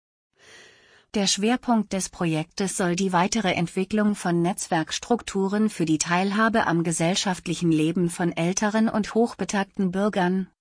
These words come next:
sowie Menschen mit Behinderung sein. Im Rahmen der Konzeptentwicklung wird die awo Pfalz einen Förderantrag beim Deutschen Hilfswerk, D H W,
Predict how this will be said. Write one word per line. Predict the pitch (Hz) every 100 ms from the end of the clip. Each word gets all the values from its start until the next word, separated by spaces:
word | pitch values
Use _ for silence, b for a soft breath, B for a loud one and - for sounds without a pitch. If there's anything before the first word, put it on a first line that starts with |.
| _
sowie | - 202 226
Menschen | 226 190 220 - 208
mit | 175 -
Behinderung | 202 202 214 175 170 170
sein. | 170 165 160 165 - _ _ _ _ _
Im | 202 196
Rahmen | 185 202 247 226
der | 180
Konzeptentwicklung | 170 170 165 180 190 - 175 175 165 190 190 202
wird | 180 170
die | 185 180
awo | 190 185 170
Pfalz | - 196 190 214
einen | - 170 175
Förderantrag | 170 196 220 226 185 185 196 202 -
beim | 160 160
Deutschen | 165 160 175 214
Hilfswerk, | 196 196 202 - 165 160 175 - B B B B B B
D | 208 202
H | 190 175
W, | 165 165 214